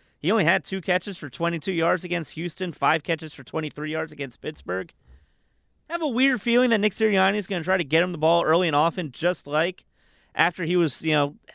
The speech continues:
shut out in Detroit. He had seven catches against Minnesota and then eight against Washington. I could see a concerted effort to get DeVonta Smith the ball.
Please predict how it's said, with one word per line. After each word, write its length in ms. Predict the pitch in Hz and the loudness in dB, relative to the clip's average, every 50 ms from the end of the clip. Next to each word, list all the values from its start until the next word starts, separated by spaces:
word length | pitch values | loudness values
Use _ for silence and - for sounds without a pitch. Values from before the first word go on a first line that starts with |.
| _ _ | _ _
shut 300 | - - - 175 165 160 | -14 -4 0 2 4 4
out 220 | 147 143 151 165 - | 4 2 2 0 -4
in 80 | 160 | -8
Detroit. 340 | 135 123 - - 143 151 170 | -12 -12 -10 -8 -6 -6 -4
He 60 | 156 | -4
had 120 | 143 131 - | -6 -6 -4
seven 280 | - 143 147 143 143 | -2 -2 -2 -2 -2
catches 320 | 123 151 151 143 - 139 127 | -2 -4 -4 -4 -4 -8 -6
against 240 | 127 135 135 - 151 | -4 -6 -6 -6 -6
Minnesota 480 | 147 143 135 - - 143 143 143 147 | -8 -8 -6 -4 0 0 0 2 0
and 120 | 151 139 131 | -2 -4 -4
then 100 | 120 - - | -6 -6 -2
eight 280 | 143 147 147 156 160 - _ _ _ _ _ _ _ _ _ - | 0 2 2 2 0 -4 _ _ _ _ _ _ _ _ _ -2
against 260 | 135 151 151 131 - | 0 0 2 2 2
Washington. 520 | 139 139 147 151 165 175 165 170 180 175 | 2 4 4 2 0 -4 -6 -4 -2 0
I 100 | 180 196 | 0 0
could 160 | 208 - 180 - | 0 -2 -8 -12
see 180 | - 214 196 | -8 -6 -6
a 60 | 175 | -6
concerted 560 | 139 - 151 143 - - 175 165 147 143 - 131 | -6 -8 -12 -14 -12 -10 -8 -8 -8 -6 -4 -2
effort 300 | 143 143 - 131 117 - | -2 -2 -2 -6 -10 -10
to 100 | 120 113 | -8 -8
get 140 | 127 120 | -8 -8
DeVonta 400 | - 113 123 127 127 110 113 117 | -6 -4 -4 -4 -4 -4 -6 -10
Smith 220 | - - 120 120 - - | -10 -10 -12 -12 -12 -12
the 60 | - | -8
ball. 260 | - 120 110 - | -6 -6 -6 -6